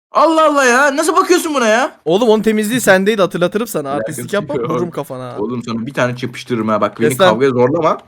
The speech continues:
Speaker 2: Ne yapalım, dönelim mi?
Speaker 1: Ee, bence dönelim artık ya.
Speaker 2: Tamam.
Speaker 1: Pumpkin'le hiç emin değilim, inşallah tutar.
Speaker 2: Hadi bakalım. Üç, iki, bir.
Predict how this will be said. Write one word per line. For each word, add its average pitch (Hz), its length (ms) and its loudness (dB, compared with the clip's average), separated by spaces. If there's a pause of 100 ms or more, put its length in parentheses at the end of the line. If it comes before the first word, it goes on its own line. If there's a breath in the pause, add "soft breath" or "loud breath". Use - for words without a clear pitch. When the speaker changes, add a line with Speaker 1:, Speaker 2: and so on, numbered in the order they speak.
(340)
Speaker 2:
Ne 156 60 -2
yapalım, 185 260 2
dönelim 196 320 0
mi? 151 180 -6 (340)
Speaker 1:
Ee, 107 260 -2
bence 135 240 0
dönelim 117 300 -2
artık 104 260 -6
ya. - 160 -14 (480)
Speaker 2:
Tamam. 147 300 -4
Speaker 1:
Pumpkin'le 202 360 0
hiç 196 160 0
emin 160 140 0
değilim, 143 140 0
inşallah 135 400 -4
tutar. - 340 -8 (240)
Speaker 2:
Hadi 170 160 0
bakalım. 156 240 -2
Üç, 180 220 2
iki, 170 260 -4
bir. 208 300 0